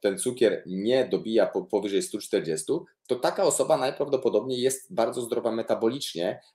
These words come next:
Po prostu bardzo często my w stylu niskowęglowodanowym, mm, inaczej,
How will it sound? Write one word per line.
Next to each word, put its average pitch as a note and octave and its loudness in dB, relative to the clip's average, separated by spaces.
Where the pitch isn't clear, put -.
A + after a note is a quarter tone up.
Po G#2 0
prostu A#2+ 2
bardzo A#2+ 2
często G#2+ 0
my G#2 0
w A#2+ -8
stylu G2+ -2
niskowęglowodanowym, G2 0
mm, G2 -2
inaczej, A#2 4